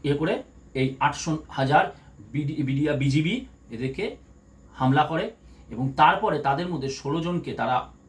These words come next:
অপহরণ করে, এবং তারপরে সেই ষোলো জনকে অকথ্য অত্যাচার করে মেরে ফেলা হয়, নাক কেটে দেওয়া হয়, কান কেটে দেওয়া হয়, চোখের মধ্যে বেয়োনেট লাগিয়ে গুলি করে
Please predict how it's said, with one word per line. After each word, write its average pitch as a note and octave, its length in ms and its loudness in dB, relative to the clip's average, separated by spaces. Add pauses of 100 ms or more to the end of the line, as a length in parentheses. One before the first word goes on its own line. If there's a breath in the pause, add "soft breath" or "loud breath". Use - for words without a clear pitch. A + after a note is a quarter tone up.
অপহরণ D3 480 -2
করে, F#2+ 220 -12 (440 loud breath)
এবং C3+ 320 0
তারপরে D#3 400 2
সেই D#3+ 220 -2
ষোলো C#3 300 -2
জনকে C#3 280 -4
অকথ্য F3 760 2
অত্যাচার G3 720 2
করে C#3+ 220 -2
মেরে B2+ 200 -4
ফেলা B2 260 -8
হয়, G#2+ 160 -8 (320 loud breath)
নাক C#3 340 2
কেটে C#3+ 240 -4
দেওয়া C3 180 0
হয়, A2 300 -6
কান E3 280 2
কেটে D3+ 220 -2
দেওয়া C#3+ 180 0
হয়, A#2 260 -2 (360 loud breath)
চোখের G3+ 420 4
মধ্যে D#3+ 420 -2
বেয়োনেট E3+ 500 2
লাগিয়ে D3+ 440 2
গুলি C3+ 220 0
করে C3+ 340 -4